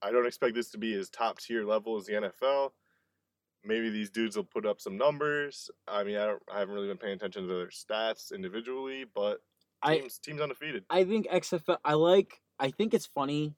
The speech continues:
Speaker 2: like, after watching it for two weeks now, it's, like, it's really interesting, like, they're trying to, like, get as, like, as innovative as possible and get people, like, closer to the game. So, like, they, after something happens, they always have a reporter asking questions and, like, on the sideline. So if something, if you miss a kick,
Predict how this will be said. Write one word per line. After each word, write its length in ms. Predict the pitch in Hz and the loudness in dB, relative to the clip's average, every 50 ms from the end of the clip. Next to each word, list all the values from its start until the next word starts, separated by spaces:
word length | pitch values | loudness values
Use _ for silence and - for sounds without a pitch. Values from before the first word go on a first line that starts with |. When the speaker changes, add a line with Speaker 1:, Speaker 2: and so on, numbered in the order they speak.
| _ - | _ -2
Speaker 2:
like, 240 | 127 110 104 - - - | 0 0 0 -2 -4 -6
after 260 | 127 127 - 151 135 | -6 -2 0 2 4
watching 420 | 123 107 107 110 107 - 117 104 | 4 6 4 4 2 0 -2 -4
it 100 | 110 95 | -4 -6
for 80 | - 95 | -8 -12
two 180 | - - - 110 | -10 -6 -2 0
weeks 240 | 110 110 104 - - | 0 -2 -2 -4 -8
now, 280 | 104 101 98 95 - _ _ _ _ _ _ _ _ _ _ _ _ - | -6 -4 -4 -4 -6 _ _ _ _ _ _ _ _ _ _ _ _ -2
it's, 220 | 156 139 - - | -2 -2 2 2
like, 200 | 170 160 143 117 | 2 2 2 0
it's 120 | 131 - - | -2 0 2
really 180 | 196 208 202 190 | 4 6 4 4
interesting, 400 | 170 156 151 - - 170 160 147 | 2 0 -2 -2 0 2 2 4
like, 200 | 127 117 113 - | 4 2 4 2
they're 100 | 120 113 | 2 0
trying 160 | - 151 147 | 2 2 2
to, 60 | 139 | 4
like, 200 | 127 120 113 101 | 4 4 4 4
get 180 | - 123 123 113 | 2 2 2 2
as, 140 | 104 98 107 - - | 2 -2 -4 -8 -6
like, 180 | - 107 98 - | -4 -4 -4 -4
as 100 | 95 95 - - | -6 -10 -8 -4
innovative 500 | 135 135 127 117 123 120 120 117 113 101 | -2 0 2 4 6 6 6 6 4 0
as 80 | 104 - | -2 -2
possible 400 | - 113 104 107 - - - 95 | 0 0 2 0 0 -4 -8 -8
and 80 | 90 | -8
get 100 | 95 - | -8 -6
people, 260 | - 113 - - 104 | -6 -6 -6 -4 -4
like, 160 | 95 82 80 - | -6 -6 -6 -2
closer 300 | - 131 120 107 - - | 2 2 2 2 2 -2
to 60 | 101 | -12
the 60 | 95 | -12
game. 260 | 87 90 90 87 82 78 | -10 -10 -10 -10 -10 -12
So, 120 | - 85 | -10 -10
like, 160 | 87 85 80 | -10 -8 -6
they, 240 | - 95 98 92 - _ _ _ _ _ - | -4 -4 -4 -4 -6 _ _ _ _ _ 4
after 280 | 120 143 165 156 - 165 | 6 6 6 6 2 2
something 280 | 156 185 170 160 151 143 | 4 4 4 4 4 4
happens, 340 | 151 147 143 - 127 113 | 4 4 4 2 2 4
they 140 | 110 117 120 | 6 6 8
always 260 | 120 123 123 120 107 | 8 8 6 4 4
have 100 | 123 120 110 | 2 -2 0
a 20 | |
reporter 540 | 107 110 104 - - 135 135 127 110 113 - | 0 -2 -4 -2 -2 0 0 2 2 0 -2
asking 460 | - 120 131 131 123 - - 131 117 110 | -2 -2 0 0 0 -2 -2 -4 -2 0
questions 560 | - 127 117 104 - - 98 85 78 - - _ _ _ _ _ _ - | 0 0 0 0 -2 -8 -12 -12 -14 -16 -20 _ _ _ _ _ _ -6
and, 260 | - 113 113 117 117 113 | -2 0 2 2 2 2
like, 220 | 107 107 101 - - | 0 -2 -4 -4 -4
on 120 | 123 123 | -2 -2
the 60 | 117 | -2
sideline. 600 | - - 147 131 131 127 113 110 104 95 92 90 | 0 2 2 2 4 2 2 0 -2 -2 -4 -4
So 140 | - - 104 | -4 -4 -4
if 60 | 95 | -2
something, 200 | - 147 151 131 | -2 -2 -2 0
if 60 | 135 135 | 2 4
you 60 | 160 165 | 4 6
miss 180 | 175 165 - | 6 4 4
a 60 | 160 | 2
kick, 300 | 151 - 156 110 - - | 2 4 4 4 2 -2